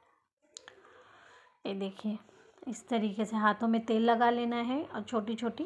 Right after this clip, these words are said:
मीडियम साइज़ की हमें ऐसे पेटीज बनाना है। यहाँ मैंने ऑयल गरम करने रखा है, हमें शैलो फ्राई करना है, डीप फ्राई नहीं करना है। ये देखिए, आप चाहे तो आलू में आप थोड़ा हल्का सा कॉर्नफ्लावर भी यूज़ कर सकते हैं,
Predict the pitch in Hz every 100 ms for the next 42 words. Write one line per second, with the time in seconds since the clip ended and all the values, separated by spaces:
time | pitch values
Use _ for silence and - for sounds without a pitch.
0 | 427 254 220 226 220 226 196 - 220 214
1 | 220 220 202 196 202 208 196 202 196 196
2 | 240 285 - - - - 226 226 226 226
3 | 233 - 226 233 247 240 226 220 226 226
4 | 208 202 190 214 254 262 254 262 226 208
5 | 233 226 196 196 196 202 202 233 - 226
6 | 214 214 196 202 190 202 220 - - _
7 | _ _ _ _ _ _ _ _ - -
8 | - - _ _ _ _ _ - - -
9 | - 247 240 208 185 - 196 - - -
10 | - 226 269 254 254 262 277 277 285 269
11 | 240 233 247 262 262 254 233 233 247 202
12 | 214 220 254 262 277 269 240 233 240 226
13 | 220 226 208 208 - 214 196 208 - 202